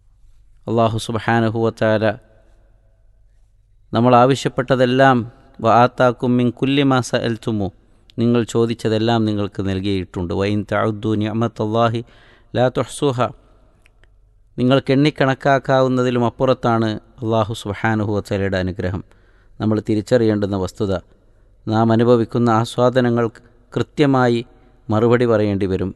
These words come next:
അതാണ് സൂറത്തു തക്കാസുറിലെ എട്ടാമത്തെ ആയത്തിൽ അല്ലാഹു സുബ്ഹാനഹു വ തആല ഉണർത്തിയത്. "സുമ്മ ലതുസ്അലുന്ന യൗമഇദിൻ അനിൻ നഈം", പിന്നെ നിശ്ചയമായും അന്നേ ദിവസം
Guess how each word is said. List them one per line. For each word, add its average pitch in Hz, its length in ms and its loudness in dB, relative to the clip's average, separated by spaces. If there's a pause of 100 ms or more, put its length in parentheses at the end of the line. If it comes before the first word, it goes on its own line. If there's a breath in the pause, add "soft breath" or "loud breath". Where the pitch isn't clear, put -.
(140)
അതാണ് 110 260 0
സൂറത്തു 107 500 -6
തക്കാസുറിലെ 101 720 -4 (420 soft breath)
എട്ടാമത്തെ 113 560 0
ആയത്തിൽ 101 460 0
അല്ലാഹു 98 280 -2
സുബ്ഹാനഹു 104 340 -4
വ - 100 -12
തആല 98 140 -4
ഉണർത്തിയത്. 92 580 -6 (460)
"സുമ്മ 117 260 4
ലതുസ്അലുന്ന 113 880 0 (400 soft breath)
യൗമഇദിൻ 123 680 2 (120)
അനിൻ 131 320 2
നഈം", 127 440 4 (880 soft breath)
പിന്നെ 131 400 2 (400)
നിശ്ചയമായും 131 760 4
അന്നേ 131 280 4
ദിവസം 117 440 0